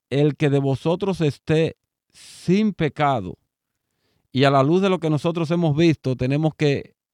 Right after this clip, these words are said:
ponerle apellido a ese pecado, "sin pecado de adulterio, sea entonces el primero en arrojar la piedra contra ella".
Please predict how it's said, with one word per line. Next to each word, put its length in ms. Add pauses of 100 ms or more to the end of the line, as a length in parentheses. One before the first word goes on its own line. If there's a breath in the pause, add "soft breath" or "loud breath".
(260)
ponerle 680 (200)
apellido 720
a 80
ese 220
pecado, 480 (480 soft breath)
"sin 560
pecado 800
de 260
adulterio, 1120 (680)
sea 500
entonces 720 (320)
el 320
primero 960
en 160
arrojar 480
la 140
piedra 420
contra 420
ella". 360